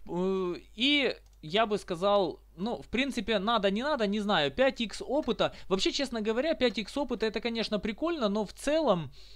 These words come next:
м, как бы на прем-машинах, ну, не знаю, на любителя.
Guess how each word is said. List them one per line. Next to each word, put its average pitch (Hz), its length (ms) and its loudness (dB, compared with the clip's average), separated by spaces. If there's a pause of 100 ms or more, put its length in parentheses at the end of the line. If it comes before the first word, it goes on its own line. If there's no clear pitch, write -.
(120)
м, 165 220 -10
как 196 160 0
бы 196 100 4
на 208 80 6
прем-машинах, 240 800 0
ну, 349 120 -4
не 208 140 0
знаю, 127 360 2
на 233 100 2
любителя. 156 520 -2